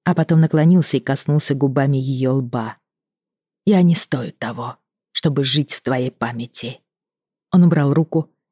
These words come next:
и шагнул мимо девушки глубже в воду. Отойдя подальше, нырнул с головой, задержал дыхание, вынырнул, отфыркиваясь уже почти на середине озера. Ушел в глубину снова, пока не начало жечь легкие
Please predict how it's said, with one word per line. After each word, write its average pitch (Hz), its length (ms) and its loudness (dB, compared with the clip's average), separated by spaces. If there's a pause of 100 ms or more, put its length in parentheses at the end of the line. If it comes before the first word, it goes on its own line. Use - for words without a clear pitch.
и 190 40 0
шагнул 190 340 4
мимо 151 220 6
девушки 143 420 2
глубже 131 420 0
в 127 80 -6 (120)
воду. 117 420 -6 (440)
Отойдя 151 340 2
подальше, 143 560 0 (200)
нырнул 175 320 4
с 117 80 -2
головой, 135 500 0 (180)
задержал 180 420 4
дыхание, 147 640 2 (180)
вынырнул, 165 560 4
отфыркиваясь 156 800 0
уже 156 220 2
почти - 400 -2
на 143 80 2
середине 139 600 0 (100)
озера. 123 480 -4 (340)
Ушел 214 260 2
в 143 80 2
глубину 143 380 4
снова, 170 440 2 (280)
пока 196 220 0
не 196 120 6
начало 180 360 4
жечь 147 300 0
легкие 151 540 2